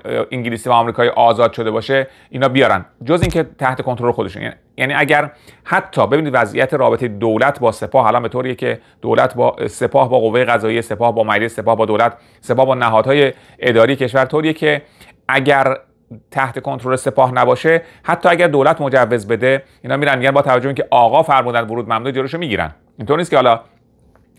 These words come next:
چون وزارت بهداشت دولت روحانی اعلام کرده که ورود واکسن آمریکایی و انگلیسی آزاده، اینا دست رو دست بزنن و سکوت کنن. جز در موردی که خودشون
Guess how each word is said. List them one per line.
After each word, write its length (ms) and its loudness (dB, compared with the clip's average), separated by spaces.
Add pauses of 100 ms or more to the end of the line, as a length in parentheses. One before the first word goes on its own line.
(140)
چون 280 0 (220)
وزارت 320 2
بهداشت 520 0
دولت 300 0
روحانی 420 0
اعلام 220 2
کرده 240 0
که 80 -8
ورود 420 0 (240)
واکسن 380 -2
آمریکایی 460 2
و 40 2
انگلیسی 360 -2
آزاده، 480 2 (200)
اینا 140 2
دست 360 -2
رو 60 -8
دست 160 0
بزنن 200 -2
و 40 -2
سکوت 260 -12
کنن. 200 -10 (420)
جز 300 4
در 180 4
موردی 340 -2
که 80 -6
خودشون 480 -4